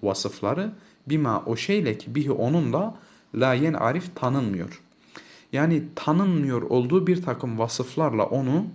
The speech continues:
hocasını vasıflandırıyor. Yani hocasını düşürmüyor ama onun tanınmadığı bir vasıfla vasıflandırıyor.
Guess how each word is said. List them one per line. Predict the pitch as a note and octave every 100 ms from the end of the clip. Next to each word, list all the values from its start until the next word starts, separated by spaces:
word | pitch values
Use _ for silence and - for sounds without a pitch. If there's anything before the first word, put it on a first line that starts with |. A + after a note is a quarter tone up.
| -
hocasını | A#2 A2+ G2+ A2 C3+ G#3 - _ A#2+
vasıflandırıyor. | C3+ - D3+ D3+ C3+ G#2+ E2+ - - G#2
Yani | G#2+
hocasını | A#2+ A2+ G#2+ G2+ F2
düşürmüyor | - - D#3 G3 - - - - - -
ama | E3 F3 D#3+
onun | F3+ F3+
tanınmadığı | F3+ F#3+ F#3+ C3+ A2+ G#2 G2+
bir | G2+
vasıfla | G2 - F2 F2+
vasıflandırıyor. | F2+ F2 F2 - E2+ - - -